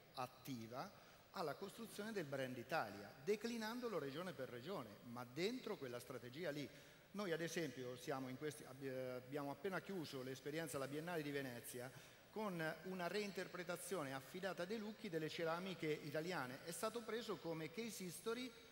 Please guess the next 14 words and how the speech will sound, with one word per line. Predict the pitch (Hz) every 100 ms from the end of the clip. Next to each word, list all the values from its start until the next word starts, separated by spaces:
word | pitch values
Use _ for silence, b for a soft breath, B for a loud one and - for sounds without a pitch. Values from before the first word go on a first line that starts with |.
| B -
per | 190 196
reinterpretare | - 185 185 247 233 190 214 214 233 233 147 139 180
il | 170
concetto | 208 208 156 151 180
di | 175
Made | 185 175
in |
Italy. | 139 113 110 117 -
Saremo | - 175 175 156
a | 160
New | 208
York | 156 156 220
a | 180
giugno | 147 175 226 165